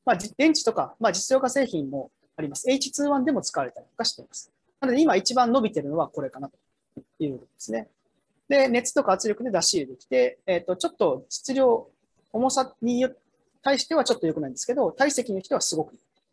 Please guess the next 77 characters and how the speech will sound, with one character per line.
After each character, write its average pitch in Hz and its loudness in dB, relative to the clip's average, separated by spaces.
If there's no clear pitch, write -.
え 208 2
っ 202 -2
と、 196 -2
液 226 0
体 285 4
水 302 2
素 220 2
と 214 4
同 208 0
じ 226 -2
か 185 -2
そ 180 -2
れ 190 4
以 196 0
上 160 -4
の 143 -10
場 156 -4
合 170 -4
も 226 0
あ - -14
り - -20
ま - -20
す。 - -18
な 247 0
の 220 0
で、 220 4
め 180 -2
ち - -2
ゃ 247 2
め 247 -2
ち 247 0
ゃ 226 4
高 202 -4
密 180 -6
度 - -20
で - -20
す。 - -20
な-、 269 -2
な 262 2
の 220 0
で、 196 4
ま 208 4
あ、 151 0
重 285 -2
い、 - -12
重 285 0
い 320 4
ん 285 2
だ 254 2
け 277 -2
ど、 262 2
体 247 0
積 208 -6
は 147 -2
小 202 -4
ス - -10
ペ 202 2
ー - 2
ス 160 -10
な 151 -10
の 180 -10
で、 254 -2
定 202 2
置 190 -4
型 165 -4
に 135 -8
い - -10
い - -20
な 170 -10
っ - -14
て - -12
い 127 -10
う 117 -18
こ - -20
と - -20
で - -20
す。 - -20